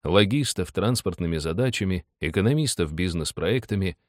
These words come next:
а главы местных филиалов по всему миру начнут прилагать все возможные усилия для того, чтобы на веренном им участке рынка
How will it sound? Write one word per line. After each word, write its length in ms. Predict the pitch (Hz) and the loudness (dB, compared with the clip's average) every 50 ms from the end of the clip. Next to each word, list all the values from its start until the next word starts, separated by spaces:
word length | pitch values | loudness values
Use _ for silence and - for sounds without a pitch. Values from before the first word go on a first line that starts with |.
| _ _ _ _ | _ _ _ _
а 140 | - 80 92 | 0 2 4
главы 320 | 95 117 139 170 139 147 147 | 6 8 8 8 8 6 6
местных 400 | 147 156 156 - - 127 117 - | 6 6 4 4 4 2 2 4
филиалов 500 | - 120 113 113 127 131 127 113 104 - | 4 6 6 8 6 6 6 4 2 2
по 100 | - 95 | 0 0
всему 260 | - - 104 98 104 98 | 0 2 2 2 4 4
миру 300 | 98 113 120 110 104 98 | 4 4 4 4 4 2
начнут 440 | 92 85 - - - 143 143 120 | 2 0 0 -2 -2 -2 -2 -2
прилагать 520 | - 98 101 101 101 101 98 117 117 101 - | 0 0 2 2 4 4 4 4 2 2 2
все 180 | - - 151 | 0 0 2
возможные 560 | 160 135 120 107 104 110 107 101 82 90 87 82 | 4 4 4 4 4 4 4 2 2 2 2 2
усилия 460 | 82 78 - - 131 120 104 92 85 | 2 2 2 2 4 4 4 2 2
для 160 | 76 78 76 | 0 -2 -2
того, 260 | - 80 85 107 110 | -2 0 2 2 2
чтобы 320 | - - - 87 85 92 87 | 2 0 0 0 2 2 2
на 140 | 85 82 | 2 0
веренном 500 | 80 82 117 143 147 135 127 127 120 110 - | 0 2 2 2 4 4 4 2 2 0 2
им 200 | - 110 107 104 | 2 2 4 4
участке 560 | 95 - - 101 104 98 - - - - - | 2 0 0 0 0 0 -2 -4 -6 -4 -2
рынка 400 | 95 110 110 95 - 92 82 - | 0 0 0 0 0 -2 -2 -2